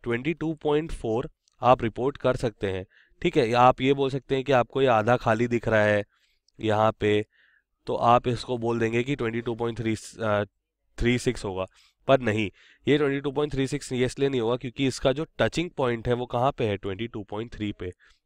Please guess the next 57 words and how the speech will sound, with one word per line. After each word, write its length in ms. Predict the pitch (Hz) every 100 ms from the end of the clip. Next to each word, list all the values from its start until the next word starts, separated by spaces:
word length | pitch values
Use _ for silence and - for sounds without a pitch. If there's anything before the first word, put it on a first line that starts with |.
| -
ठीक 140 | 123
है, 60 | 156
ये 200 | 117 113
वाला 240 | 117 107
जो 120 | 104 104
पॉइंट 380 | 101 92 92
है, 100 | 90 87 - _ -
ठीक 140 | 101
है, 100 | 180 - _ -
आप 160 | 107
इसको 180 | 113 -
अच्छे 240 | 110 - 120
से 100 | 123
देखिए 380 | 107 - 135 156 - _ -
कि 120 | 123
यहाँ 260 | 123 117
जो 140 | 127 127
ये 120 | 147 -
टच 220 | 131 -
हो 100 | 123
रहा 120 | 110
है 60 | 123
वो 120 | 123
कहाँ 260 | - 117 139
पे 120 | 151
हो 120 | 131
रहा 100 | 101
है, 60 | 95 -
ट्वेंटी 200 | 107 120
टू 120 | 123
पॉइंट 260 | 110 120 123
थ्री 180 | 110
पे, 180 | 107 92 - _ _ _
तो 80 | 107
ये 120 | 110
ट्वेंटी 260 | 120 104 107
टू 140 | 110
पॉइंट 260 | 107 110 110
थ्री 160 | 104
होगा। 280 | 98 92 90 - - _
और 180 | - 123
अगर 260 | 127 117 139
आप 140 | 147
ट्वेंटी 220 | 135 127
टू 120 | 131 131
पॉइंट 240 | 135 139
फ़ोर 260 | - 120 127
बोल 200 | 131 127
देंगे 260 | 131 110 95 _ _ -
तो 60 | 107
ये 180 | 113 -
एक 240 | 117 117
एमएल 240 | 113 104 101
का 140 | 113
यहाँ 220 | 113 98
पे 120 | 98
एक्स्ट्रा 640 | 123 - 107 - - 117